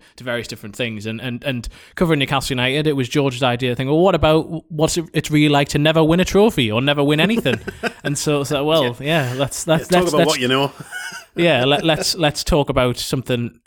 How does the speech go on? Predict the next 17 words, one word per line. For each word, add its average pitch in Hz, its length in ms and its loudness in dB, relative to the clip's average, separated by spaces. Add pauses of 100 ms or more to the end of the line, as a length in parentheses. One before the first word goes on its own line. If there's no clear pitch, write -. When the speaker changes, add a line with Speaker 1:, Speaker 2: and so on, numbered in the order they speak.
(120)
Speaker 1:
as, 120 360 -8
uh, 117 480 -4 (540)
deflating 127 600 -2
as 110 100 -6
that, 127 300 0
and, 117 180 -6
and 123 180 -10
what, 120 380 -12
Speaker 2:
Mm. 113 160 -4
Speaker 1:
as 104 100 -6
you 98 80 -8
say, 123 220 -10
what, 131 200 -12
what 135 280 -10
we 131 80 -6
know. 127 300 -2
So, 147 400 -2